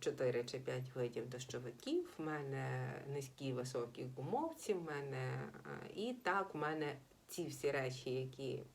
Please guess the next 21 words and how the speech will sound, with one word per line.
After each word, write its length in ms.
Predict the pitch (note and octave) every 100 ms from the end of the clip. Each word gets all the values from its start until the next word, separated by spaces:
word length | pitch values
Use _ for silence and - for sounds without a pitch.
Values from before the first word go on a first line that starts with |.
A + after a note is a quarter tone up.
| -
приїхали 580 | - C3+ B2 B2+ A#2+ C3+
зі 120 | E3
мною, 400 | F3 G#3+ C4 D3+
я 200 | B2+ A#2+
їх 240 | A#2+ -
віддала, 540 | C3 C3+ D3+ A#3 A#3+ - - - - - - - -
подарувала, 720 | D3+ D3 D3 C3 D#3+ F#3 C#3+
е, 220 | C3 - - - - -
позбулася, 680 | C3+ C3+ C3+ E3+ E3 - C3 C3
тому 260 | B2+ B2+
що 160 | C3 C3
сенсу 440 | - C#3+ C#3+ -
тримати 960 | C3 C3 C3 C3 C3 B2+ B2 A#2+ A#2+ - - -
їх, 540 | C3 D3 C#3+ - - - -
е, 40 | - - B2+ B2+ C3 - - - - -
на 120 | D3
якесь 340 | D3 C#3+ C3+
чудо, 520 | - - A#3+ B3+ B3 B3 - - - -
сподіваючись, 1080 | - - G3+ G3+ G3+ G3 F#3 - F#3 - - -
е, 100 | D3+ C#3+ D3 C#3+ C3
нема. 440 | D3 C#3+ C3+ C3+